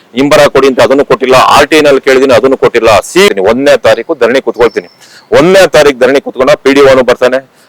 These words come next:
ಬನ್ನಿ ಮಾತಾಡೋಣ ಅಂತ. ಇಲ್ಲಪ್ಪ, ನಾನ್ ಬೇ-, ಏನ್ ನಿನ್ ಹತ್ರ ಮಾತಾಡೋದು ಮಾತುಕತೆನಿಲ್ಲ. ನಿನ್ಗೆ ಎಷ್ಟು ಬೇಕೋ ಫೋಟೋ ತಕೊಂಡೋಗು, ನಾನ್ ಬರೋದಿಲ್ಲ. ಇಲ್ಲಿಂದ ದಳ್ಳಲ್ಲ. ನನ್ಗೆ ಕ್ರಮ, ನಾನೇನ್, ಆ, ಐದನೇ ತಾರೀಕು ನಿನ್ನೆ,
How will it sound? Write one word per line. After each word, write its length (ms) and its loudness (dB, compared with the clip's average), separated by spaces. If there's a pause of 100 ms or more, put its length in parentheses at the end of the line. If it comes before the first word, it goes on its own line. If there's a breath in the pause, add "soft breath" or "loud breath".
(120)
ಬನ್ನಿ 240 0
ಮಾತಾಡೋಣ 420 0
ಅಂತ. 160 -2
ಇಲ್ಲಪ್ಪ, 420 0
ನಾನ್ 220 -2 (140)
ಬೇ-, 220 2
ಏನ್ 100 0
ನಿನ್ 140 0
ಹತ್ರ 200 -2
ಮಾತಾಡೋದು 420 -2
ಮಾತುಕತೆನಿಲ್ಲ. 680 -4 (340 soft breath)
ನಿನ್ಗೆ 300 -2
ಎಷ್ಟು 180 -4
ಬೇಕೋ 240 0
ಫೋಟೋ 220 0
ತಕೊಂಡೋಗು, 420 -4
ನಾನ್ 140 -2
ಬರೋದಿಲ್ಲ. 520 0
ಇಲ್ಲಿಂದ 280 -6
ದಳ್ಳಲ್ಲ. 300 2
ನನ್ಗೆ 300 -2
ಕ್ರಮ, 340 -2 (120)
ನಾನೇನ್, 440 0 (180)
ಆ, 340 2
ಐದನೇ 240 0
ತಾರೀಕು 360 -2
ನಿನ್ನೆ, 260 -4